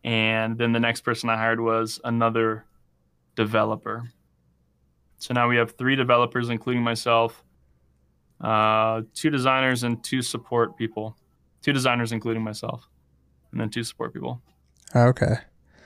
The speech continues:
Speaker 2: So that's
Speaker 1: Yeah.
Speaker 2: like, you got a team there. And is, is there any, do you really,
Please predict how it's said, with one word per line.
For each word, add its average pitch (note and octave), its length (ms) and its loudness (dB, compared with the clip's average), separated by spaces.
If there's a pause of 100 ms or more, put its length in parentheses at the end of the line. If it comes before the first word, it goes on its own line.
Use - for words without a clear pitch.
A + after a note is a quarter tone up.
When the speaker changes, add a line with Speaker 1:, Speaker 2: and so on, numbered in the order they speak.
(300)
Speaker 2:
So - 160 0
that's B2+ 180 4
Speaker 1:
Yeah. D3 80 6
Speaker 2:
like, C3 240 2
you A#2+ 140 0
got A#2+ 160 8
a A#2 40 6
team C3+ 380 6
there. A#2 320 8
And A2+ 320 2
is, B2 160 6
is B2 240 6
there B2+ 180 8
any, B2+ 440 8 (680)
do - 80 6
you B2+ 140 10
really, B2 260 8